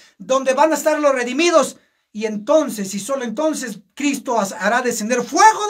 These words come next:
del cielo sobre Napoleón, sobre Hitler, sobre Satanás, sobre sus demonios y sobre los que murieron en Ezequiel nueve, en el juicio de los vivos.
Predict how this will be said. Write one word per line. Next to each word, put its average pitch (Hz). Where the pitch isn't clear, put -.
del 403
cielo 427
sobre 311
Napoleón, 294
sobre 285
Hitler, 339
sobre 294
Satanás, 294
sobre 285
sus 233
demonios 359
y 339
sobre 294
los 247
que 233
murieron 254
en 233
Ezequiel 214
nueve, 233
en 196
el 185
juicio 220
de 190
los 185
vivos. 202